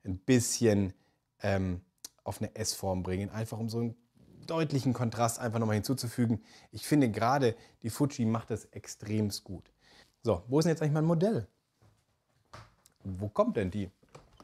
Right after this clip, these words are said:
Hallo? Ich brauche jemanden zum Fotografieren.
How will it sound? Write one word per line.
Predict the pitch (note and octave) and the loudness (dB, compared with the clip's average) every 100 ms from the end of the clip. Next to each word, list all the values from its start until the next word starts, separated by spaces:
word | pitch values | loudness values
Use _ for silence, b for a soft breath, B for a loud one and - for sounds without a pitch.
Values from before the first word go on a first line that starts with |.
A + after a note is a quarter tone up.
| b b b b b | b b b b b
Hallo? | - A#2+ E3 A3+ C4+ - _ _ _ F4+ - _ _ _ | 6 8 10 8 6 -6 _ _ _ -20 -20 _ _ _
Ich | - C#3+ | -6 2
brauche | C#3+ C#3 | 6 8
jemanden | C#3 E3+ F#3 | 8 6 4
zum | G#3 | 2
Fotografieren. | A#3 A#3 A#3 A3 G3+ F#3+ D#3 | 2 4 4 2 2 2 0